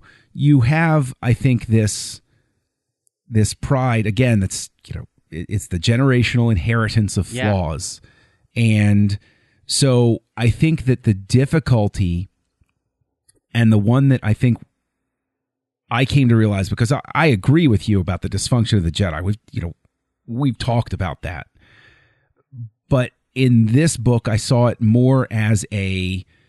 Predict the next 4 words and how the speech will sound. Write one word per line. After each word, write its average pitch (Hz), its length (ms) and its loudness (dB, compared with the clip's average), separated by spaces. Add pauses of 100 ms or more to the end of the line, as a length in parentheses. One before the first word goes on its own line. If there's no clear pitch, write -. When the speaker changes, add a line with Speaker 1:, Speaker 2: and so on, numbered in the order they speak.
(580)
Speaker 1:
series 151 680 2
of 107 120 0
individual 120 800 2
failings. 95 1000 -4